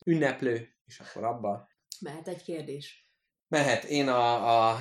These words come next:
Speaker 1: én befejeztem a, az úttörős vonalat.
Speaker 2: Ha befejezted az úttörős vonalat, akkor vegyünk egy irány, vegy-, vegy-, vegyük az
Speaker 1: Aha.
Speaker 2: irányt a sármosabb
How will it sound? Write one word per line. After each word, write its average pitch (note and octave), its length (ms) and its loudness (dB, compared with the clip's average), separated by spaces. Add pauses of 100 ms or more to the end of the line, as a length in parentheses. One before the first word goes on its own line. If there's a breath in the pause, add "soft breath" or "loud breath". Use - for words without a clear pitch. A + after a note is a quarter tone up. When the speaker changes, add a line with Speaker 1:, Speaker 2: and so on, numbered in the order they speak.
(180)
Speaker 1:
én A#2 120 -4
befejeztem G2 680 2
a, G2 280 -2
az A2 80 -6
úttörős G2+ 840 -2
vonalat. G2 640 -4
Speaker 2:
Ha E3+ 100 -12
befejezted G3+ 500 -4
az F#3 120 -8
úttörős F#3+ 400 -4
vonalat, F3 360 -6 (640)
akkor E3 680 -8 (140)
vegyünk E3+ 480 -10
egy D#3+ 160 -10
irány, D#3+ 420 -10
vegy-, F#3 280 -6
vegy-, F3+ 220 -4
vegyük F#3 280 -6
az F3+ 80 -4
Speaker 1:
Aha. F3+ 60 -6
Speaker 2:
irányt E3 300 -6
a E3+ 180 -10
sármosabb D#3+ 840 -10